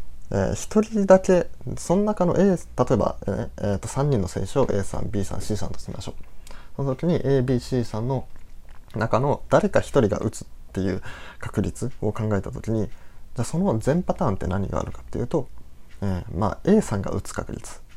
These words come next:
Bさんが打つ確率、Cさんが打つ確率と、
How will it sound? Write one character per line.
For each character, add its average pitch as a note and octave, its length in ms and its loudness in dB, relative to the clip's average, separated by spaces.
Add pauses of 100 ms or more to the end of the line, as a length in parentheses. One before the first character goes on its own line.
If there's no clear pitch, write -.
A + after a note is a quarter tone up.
B B2 200 6
さ G#2+ 160 0
ん G2+ 60 0
が F2+ 100 0
打 F2 60 -2
つ - 100 -10
確 - 680 -4
率、 D#3+ 340 0
C B2 200 2
さ - 120 0
ん - 60 -2
が - 80 -2
打 - 60 -6
つ - 100 -12
確 - 200 -8
率 - 200 -10 (520)
と、 G3 240 2